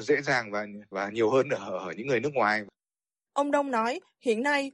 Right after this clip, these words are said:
Speaker 2: số người Việt còn ở lại Ukraine chỉ khoảng năm trăm người, trong số tầm hơn bảy ngàn người Việt sinh sống ở đất nước này. Phần đông còn lại đã di tản sang các nước châu Âu khác, chứ không chọn quay về Việt Nam.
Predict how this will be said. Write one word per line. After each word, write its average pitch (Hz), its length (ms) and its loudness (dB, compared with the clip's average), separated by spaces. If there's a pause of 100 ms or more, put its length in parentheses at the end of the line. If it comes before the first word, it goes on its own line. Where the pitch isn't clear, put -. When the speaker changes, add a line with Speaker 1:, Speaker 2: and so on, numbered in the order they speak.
(100)
Speaker 2:
số 302 200 2
người 311 220 2
Việt 226 280 2
còn 226 180 2
ở 190 120 -2
lại 254 240 0
Ukraine 262 640 -2 (100)
chỉ 196 240 -2
khoảng 202 360 -6
năm 285 180 -8
trăm 269 240 -4
người, 208 320 0 (200)
trong 302 180 2
số 277 240 0
tầm 226 280 2
hơn 277 280 0
bảy 208 160 2
ngàn 262 240 -2
người 202 160 2
Việt 196 180 2
sinh 269 220 -6
sống 240 280 -2
ở - 160 -2
đất 269 200 -2
nước 330 180 -6
này. 208 340 -2 (300)
Phần 269 160 2
đông 302 200 4
còn 220 200 2
lại 196 260 0
đã 180 160 0
di 269 200 -4
tản 180 300 -2
sang 254 280 -4
các 269 160 -6
nước 285 200 -6
châu 254 200 2
Âu 254 160 4
khác, 269 280 0 (280)
chứ 254 180 0
không 277 280 -4
chọn 170 260 2
quay 247 240 0
về 202 220 -2
Việt 180 200 -8
Nam. 220 340 -4